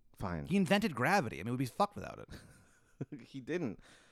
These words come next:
Speaker 2: You
Speaker 1: I
Speaker 2: know,
Speaker 1: mean,
Speaker 2: you
Speaker 1: he
Speaker 2: know
Speaker 1: didn't
Speaker 2: how weird
Speaker 1: invent
Speaker 2: it'd be,
Speaker 1: gravity.
Speaker 2: you know how hard it'd be to watch
Speaker 1: And then also
Speaker 2: basketball?
Speaker 1: Einstein totally fucking flipped his shit on
Speaker 2: Oh.
Speaker 1: him.
Speaker 2: Oh, yeah?
Speaker 1: And discredited, not, not discredited Newton, but basically said, "No, gravity's a totally different thing."
Speaker 2: Oh, really?
Speaker 1: Yeah. Like
Speaker 2: Well, then fuck Newton.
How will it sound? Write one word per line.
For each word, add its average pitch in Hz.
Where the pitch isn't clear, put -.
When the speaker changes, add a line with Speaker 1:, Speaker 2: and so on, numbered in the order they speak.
Speaker 2:
You -
Speaker 1:
I 123
Speaker 2:
know, -
Speaker 1:
mean, 139
Speaker 2:
you 151
Speaker 1:
he -
Speaker 2:
know 240
Speaker 1:
didn't 196
Speaker 2:
how -
weird 208
Speaker 1:
invent 185
Speaker 2:
it'd -
be, -
Speaker 1:
gravity. 156
Speaker 2:
you 254
know 240
how 180
hard 202
it'd 202
be 196
to 170
watch 156
Speaker 1:
And 151
then 185
also 190
Speaker 2:
basketball? 165
Speaker 1:
Einstein 160
totally 156
fucking 147
flipped 160
his 151
shit 165
on 104
Speaker 2:
Oh. 85
Speaker 1:
him. 76
Speaker 2:
Oh, 98
yeah? 104
Speaker 1:
And 107
discredited, 127
not, 117
not 120
discredited 101
Newton, 85
but 87
basically 113
said, 101
"No, 143
gravity's 113
a -
totally 110
different 98
thing." 69
Speaker 2:
Oh, 123
really? 147
Speaker 1:
Yeah. 107
Like 87
Speaker 2:
Well, 220
then 240
fuck -
Newton. 110